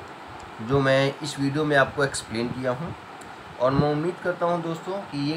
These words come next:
questions आपको समझ में आए होंगे। और अगर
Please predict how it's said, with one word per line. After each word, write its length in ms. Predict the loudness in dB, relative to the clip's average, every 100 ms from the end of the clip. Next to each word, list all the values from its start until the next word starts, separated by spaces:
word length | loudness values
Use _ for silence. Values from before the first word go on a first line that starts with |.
| -2
questions 460 | -6 -4 -4 -2 -4 -6 -2
आपको 320 | 2 2 2 -4
समझ 300 | 0 2 2
में 160 | 4 4
आए 180 | 4
होंगे। 300 | 4 0 -2 -6 -12 -16 -16 -16 -16 -16 0
और 200 | 6 8
अगर 240 | 8 4